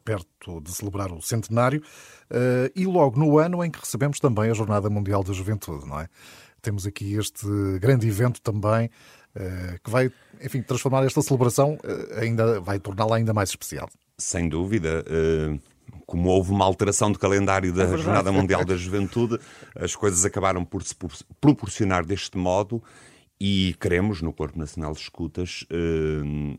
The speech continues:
Speaker 2: fazer de modo a que a Jornada Mundial da Juventude seja ainda uma parte integrante da comemoração do nosso centenário. E estamos profundamente envolvidos e a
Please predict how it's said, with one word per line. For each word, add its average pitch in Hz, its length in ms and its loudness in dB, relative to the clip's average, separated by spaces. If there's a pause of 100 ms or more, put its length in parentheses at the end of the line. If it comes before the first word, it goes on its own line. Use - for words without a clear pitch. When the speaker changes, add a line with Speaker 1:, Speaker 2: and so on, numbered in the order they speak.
(120)
Speaker 2:
fazer 82 500 -4
de 82 80 -8
modo 82 400 -2
a 82 60 -2
que 80 420 -4 (500)
a 104 120 2
Jornada 104 500 6
Mundial 95 460 2
da 85 100 -2
Juventude 98 720 -4 (160)
seja 107 540 4
ainda 113 580 -2 (480)
uma 110 280 6
parte 139 460 0
integrante 101 640 0
da 85 320 -4
comemoração 87 520 -2
do 80 80 -6
nosso 87 220 -2
centenário. 73 600 -4 (120)
E 67 160 -12
estamos 73 460 -8
profundamente 87 840 -2 (400)
envolvidos 76 840 -2
e 80 240 -2
a 80 80 0